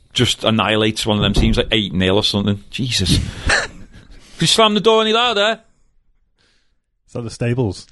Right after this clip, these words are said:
Speaker 1: Yeah. <laughs> The cats live in. But, but,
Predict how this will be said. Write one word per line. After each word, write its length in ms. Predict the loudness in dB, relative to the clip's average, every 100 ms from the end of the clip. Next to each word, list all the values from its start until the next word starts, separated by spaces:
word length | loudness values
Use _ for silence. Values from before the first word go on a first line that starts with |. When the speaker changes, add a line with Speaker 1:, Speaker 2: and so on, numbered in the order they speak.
| -2
Speaker 1:
Yeah. 300 | 2 4 2
<laughs> 580 | -4 -8 -8 -14 -14 -10
The 40 | -2
cats 360 | 2 2 2
live 160 | 2 4
in. 160 | 2 -2 -12 -20 -20 -20 -20 -20 -20 _ _ -20 -20 _
But, 120 | -8 -6 -2
but, 140 | 2